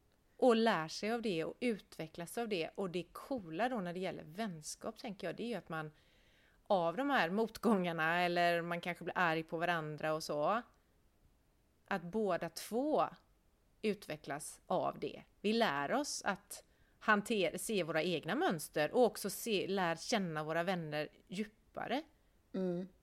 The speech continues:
Speaker 1: Och för mig tänker jag också att det är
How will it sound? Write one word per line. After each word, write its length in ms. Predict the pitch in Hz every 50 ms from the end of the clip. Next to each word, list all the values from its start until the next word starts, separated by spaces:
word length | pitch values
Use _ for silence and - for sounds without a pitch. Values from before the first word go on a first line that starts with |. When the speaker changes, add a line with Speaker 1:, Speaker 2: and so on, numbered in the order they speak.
| _ _ _ _ _ _ _ _ -
Speaker 1:
Och 380 | - - - - - - 247
för 180 | - - 285 277
mig 300 | 277 269 247 190 180 202
tänker 380 | - - 359 320 247 - 233
jag 60 | 220 196
också 220 | 190 - - 190
att 220 | 175 170 - - -
det 180 | - 208 202 -
är 200 | - 214 208 185